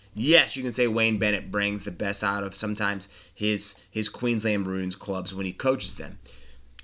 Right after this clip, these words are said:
But Robbo has a relationship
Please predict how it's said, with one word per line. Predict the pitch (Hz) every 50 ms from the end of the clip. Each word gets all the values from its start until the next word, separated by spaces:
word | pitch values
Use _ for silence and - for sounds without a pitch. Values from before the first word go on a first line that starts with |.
| - - - - -
But | 131 120 135
Robbo | 127 117 120 143 156 180 202 202 208 202 196 180 165
has | 120 131 135 131 127 120 120 120 120 - - - -
a | - 120
relationship | 117 110 113 113 110 107 120 127 135 131 - 127 117 107 - - 107 98 92 90 - -